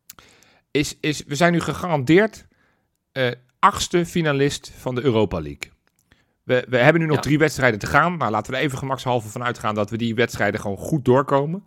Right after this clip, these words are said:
Speaker 1: Dan, dan sta je
Speaker 2: Wat gebeurt er achter jou trouwens? Ik zie ineens allemaal mensen achter elkaar. Is het al Lee Towers? Oh, wacht even.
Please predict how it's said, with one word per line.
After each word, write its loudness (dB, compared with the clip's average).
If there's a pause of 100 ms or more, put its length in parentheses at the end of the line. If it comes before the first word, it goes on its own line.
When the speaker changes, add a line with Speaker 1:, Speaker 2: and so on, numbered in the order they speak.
(240)
Speaker 1:
Dan, -4
dan -2
sta 4
je 4
Speaker 2:
Wat 2
gebeurt 6
er 6
achter 4
jou 6
trouwens? 2
Ik -2
zie -2
ineens 0
allemaal 2
mensen 2
achter -4
elkaar. 0
Is -6
het -4
al 2
Lee 0
Towers? 4
Oh, 6
wacht 2
even. 2